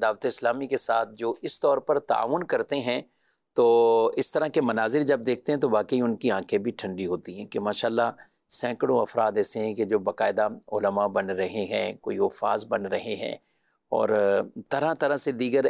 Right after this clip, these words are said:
ایسے آ، آگے نیکی کے کام میں کوئی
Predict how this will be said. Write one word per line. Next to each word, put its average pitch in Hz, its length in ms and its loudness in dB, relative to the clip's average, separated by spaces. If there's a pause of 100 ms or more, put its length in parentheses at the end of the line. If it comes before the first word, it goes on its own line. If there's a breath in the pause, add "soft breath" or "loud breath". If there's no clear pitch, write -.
ایسے 120 380 0 (440 soft breath)
آ، 117 60 0 (600)
آگے 120 300 0
نیکی 117 380 -2
کے 123 140 0
کام 123 440 0
میں 120 260 0 (160)
کوئی 113 260 2